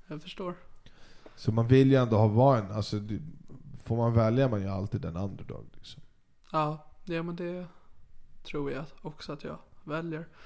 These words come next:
Speaker 1: Men premiären är om typ två veckor, va?
Speaker 2: Ja, det är, eh, precis mindre. Det är en
Speaker 1: Mindre
Speaker 2: och en
Speaker 1: än två
Speaker 2: halv
Speaker 1: veckor.
Speaker 2: vecka.
Speaker 1: Ja.
Speaker 2: Jag är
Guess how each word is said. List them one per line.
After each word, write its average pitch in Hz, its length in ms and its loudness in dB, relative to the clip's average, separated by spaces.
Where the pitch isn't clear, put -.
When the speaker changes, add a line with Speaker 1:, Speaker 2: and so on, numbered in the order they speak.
Speaker 1:
Men 175 200 -2
premiären 180 460 0
är 156 180 0
om 147 160 -4
typ - 180 -10
två 143 200 -6
veckor, 143 300 -8
va? 156 100 -8
Speaker 2:
Ja, 151 360 4
det 123 220 0
är, 143 480 4
eh, 123 640 2
precis - 540 -6
mindre. 131 540 -6
Det - 180 -6
är - 60 -6
en - 80 -4
Speaker 1:
Mindre 110 140 0
Speaker 2:
och 120 60 -2
en - 20 2
Speaker 1:
än 110 60 4
två 131 60 6
Speaker 2:
halv 143 200 4
Speaker 1:
veckor. 101 80 2
Speaker 2:
vecka. - 220 -8
Speaker 1:
Ja. 170 160 -4
Speaker 2:
Jag 95 140 -2
är 135 100 2